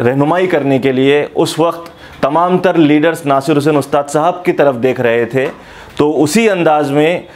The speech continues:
डेढ़ लाख का मजमा जब जमा हुआ था उनकी क़यादत में,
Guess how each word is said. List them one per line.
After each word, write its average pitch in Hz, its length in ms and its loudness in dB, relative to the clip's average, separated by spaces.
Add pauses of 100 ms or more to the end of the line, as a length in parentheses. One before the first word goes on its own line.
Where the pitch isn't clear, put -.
(200)
डेढ़ 180 300 2
लाख 190 300 2
का 180 80 2
मजमा 151 360 -2
जब 135 340 -2 (100)
जमा 131 260 0
हुआ 147 340 2
था 143 260 -2
उनकी 143 320 0
क़यादत 131 480 0
में, 147 280 -2